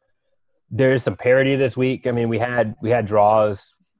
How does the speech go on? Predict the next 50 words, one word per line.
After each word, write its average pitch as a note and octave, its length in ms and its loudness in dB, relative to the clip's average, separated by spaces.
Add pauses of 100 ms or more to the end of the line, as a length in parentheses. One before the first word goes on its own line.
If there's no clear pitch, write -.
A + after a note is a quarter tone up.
(280)
for A2+ 80 -4
your G2 180 -4
Gladbachs G#2 600 -2
of A2 40 -8
the G2+ 80 -6
world, G#2 460 -2
your G2 120 -10
Leipzigs G2 420 -10
of G2+ 80 -10
the G2+ 80 -4
world, G#2 400 0
your F#2+ 100 -10
Bayern G2 260 -8
Munichs G#2 320 -12
of G#2 80 -18
the G2+ 80 -10
world. G2 380 -8 (760)
So, C3 340 0
you A#2 100 -2
know, A#2 140 -2
for F#3+ 180 -6
a C#3 60 -6
casual A#2 440 -2
fan, A#2 560 -8
for G#2+ 200 -6
a, F#2+ 140 -10 (840)
a A2+ 80 -8
neutral, A2 440 -6
I G#2 80 -4
guess G2+ 200 -8
that's G#2 200 -6
a B2 60 -8
good B2 200 -4
thing. B2+ 260 -8 (140)
There A#2 140 -8
were A2+ 60 -4
a A2 40 -4
lot G2+ 180 -4
of G2+ 60 -14
people G#2 260 -10
that G2 120 -4
were F#2+ 160 -12 (520)
like, G#2 200 -4
"Oh, G#2+ 120 -2
yeah, G#2 200 -2
this G2+ 120 -6
is G2+ 80 -8
a F#2 40 -8
Bremen F2+ 380 -10
win," G2 300 -8